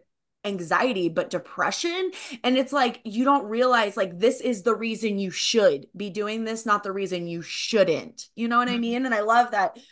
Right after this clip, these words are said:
Speaker 1: you realize you're like, "All right, so, like, this sucks.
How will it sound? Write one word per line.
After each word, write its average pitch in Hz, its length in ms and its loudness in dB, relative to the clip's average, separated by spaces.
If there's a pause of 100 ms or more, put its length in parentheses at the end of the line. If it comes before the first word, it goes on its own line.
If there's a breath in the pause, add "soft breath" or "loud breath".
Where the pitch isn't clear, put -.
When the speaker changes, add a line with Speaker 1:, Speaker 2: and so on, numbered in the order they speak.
(100)
Speaker 1:
you 226 240 -4
realize 220 540 4
you're 214 80 0
like, 196 160 2
"All 202 80 4
right, 233 220 0
so, 202 420 4
like, 180 260 -2
this 226 180 -8
sucks. 208 460 -2